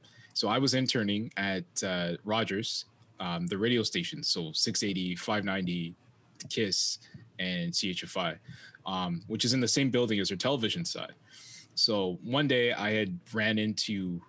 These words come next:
uh, David at the station, and, you know, as, just like you said, like, when you see someone like that, you know, someone you look up to and someone who, like you, person of color, there aren't many of them,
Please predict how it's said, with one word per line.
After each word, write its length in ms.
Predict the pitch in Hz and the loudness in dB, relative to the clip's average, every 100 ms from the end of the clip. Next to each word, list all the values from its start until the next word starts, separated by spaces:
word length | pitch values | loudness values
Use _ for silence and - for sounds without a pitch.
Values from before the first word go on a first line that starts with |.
| - | -12
uh, 320 | 80 76 - - - - - - _ - | -8 -6 -8 -10 -18 -20 -20 -20 _ -8
David 380 | 98 92 90 92 _ _ _ - | -4 -2 -4 -6 _ _ _ 0
at 360 | 107 196 180 - - - | 2 2 0 -6 -6 -2
the 80 | |
station, 560 | - 208 202 - - 160 - - | -2 0 2 2 0 -6 -12 -4
and, 540 | 107 214 104 98 90 - - - - | -2 0 -2 -2 -6 -10 -20 -20 -10
you 100 | - | -2
know, 240 | 127 123 151 - - - | 0 2 -2 -8 -8 -2
as, 340 | 131 - - 131 | 0 0 -4 -2
just 240 | 135 131 | 2 4
like 160 | 143 131 | 2 4
you 120 | 127 | 4
said, 340 | - 160 113 | 4 4 2
like, 240 | 101 90 - - - - | 0 -2 -6 -20 -20 -6
when 140 | 120 | -2
you 100 | 127 | 0
see 200 | 117 143 | 2 2
someone 460 | 185 147 117 101 101 | 4 2 2 2 0
like 200 | 98 87 | 0 0
that, 260 | 95 101 117 | 0 0 0
you 100 | 110 | 0
know, 140 | 107 | 0
someone 280 | 107 131 120 | 2 0 0
you 100 | 120 | 2
look 200 | 107 113 | 0 0
up 160 | 139 - | -2 0
to 260 | 104 95 | -2 -2
and 140 | 95 90 | -2 0
someone 300 | 117 117 110 | 0 0 -2
who, 300 | 110 107 101 - - - - - - | -2 -2 -4 -12 -20 -20 -20 -20 -4
like 260 | 127 147 113 | 0 0 0
you, 300 | 101 107 - - | -2 -2 -8 -4
person 280 | 123 117 127 | 0 2 0
of 80 | 98 | 0
color, 300 | 104 98 123 | 0 0 0
there 220 | 107 98 | -2 0
aren't 220 | 113 139 | 0 0
many 240 | 127 110 101 | 2 2 2
of 80 | 90 | 0
them, 240 | 95 | -4